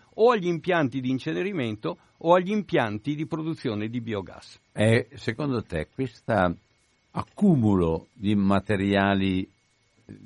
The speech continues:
Speaker 2: dei, dei rifiuti, questo grande accumulo, questa incapacità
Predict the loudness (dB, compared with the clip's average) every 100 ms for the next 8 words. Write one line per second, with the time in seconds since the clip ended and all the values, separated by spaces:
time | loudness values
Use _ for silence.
0 | -12 -6 -4 0 0 2 0 -2 -2 -2
1 | -4 -2 2 4 2 0 -4 0 -2 -2
2 | -2 -2 -4 _ _ _ _ _ 2 4
3 | 4 2 2 2 0 -4 -4 -2